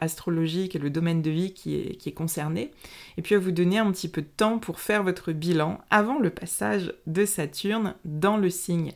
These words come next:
des Poissons, signe qui nous occupe justement aujourd'hui. Et c'est en ça que cette nouvelle lune est particulièrement intéressante. On a encore un pied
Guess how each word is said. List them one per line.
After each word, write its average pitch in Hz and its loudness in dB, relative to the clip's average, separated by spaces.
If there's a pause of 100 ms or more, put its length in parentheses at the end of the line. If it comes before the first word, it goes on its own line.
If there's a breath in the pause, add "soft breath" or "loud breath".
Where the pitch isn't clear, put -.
(120)
des 170 2
Poissons, - -8 (540 loud breath)
signe 240 4
qui 180 0
nous 151 0
occupe 147 0
justement 165 0 (320)
aujourd'hui. 180 6 (260 loud breath)
Et 170 0
c'est 185 6
en 190 6
ça 294 4
que 277 2
cette 170 2
nouvelle 170 4
lune 190 2
est 160 2
particulièrement 165 -2
intéressante. 165 -2
On 147 -6
a 151 -4
encore 170 0
un 196 2
pied - -2